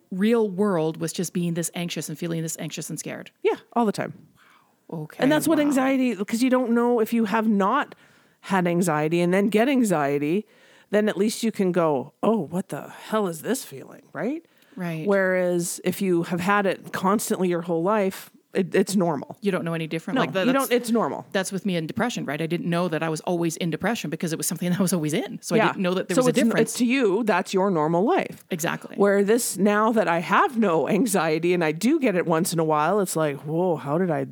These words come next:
Speaker 2: l-, survive this long
Speaker 1: Right.
Speaker 2: and do what I do for this long with this?"
Speaker 1: Right.
Speaker 2: So
Speaker 1: Okay, amazing. Wow. So your second semester of art school, again, this was part of our, um,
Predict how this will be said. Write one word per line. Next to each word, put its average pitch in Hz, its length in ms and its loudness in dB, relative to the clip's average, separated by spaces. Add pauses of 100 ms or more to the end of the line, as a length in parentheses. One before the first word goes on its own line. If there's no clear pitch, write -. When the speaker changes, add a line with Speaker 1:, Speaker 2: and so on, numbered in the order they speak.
(120)
Speaker 2:
l-, 139 180 -10
survive 170 640 2 (380)
this 196 300 -2
long 170 540 -2 (100)
Speaker 1:
Right. 151 440 -10 (120)
Speaker 2:
and 165 500 -2 (100)
do 226 220 2
what 190 180 2
I 170 120 2
do 196 720 2
for 190 200 -2
this 185 280 -2
long 175 420 0
with 190 220 0
this?" - 400 -8
Speaker 1:
Right. 151 360 -10 (380)
Speaker 2:
So - 320 -4
Speaker 1:
Okay, 170 320 -6
amazing. 160 460 -8
Wow. 170 180 -2
So 160 300 -4 (320)
your 220 260 0
second 247 480 -6
semester 165 720 -4 (220)
of 170 200 -6
art - 200 -2
school, - 400 -10 (100)
again, 160 340 -4
this 175 140 -8
was 170 100 -10 (100)
part 160 260 -4
of 160 140 -6
our, 156 260 0
um, 156 200 -2